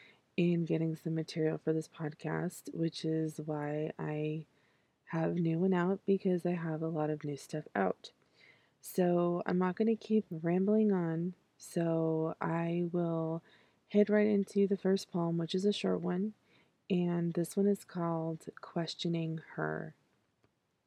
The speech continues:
Her life is left in question. As she stares off into nowhere,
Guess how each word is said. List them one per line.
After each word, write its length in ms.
Her 180
life 400
is 240
left 240
in 100
question. 680
As 120
she 140
stares 420
off 220
into 220
nowhere, 600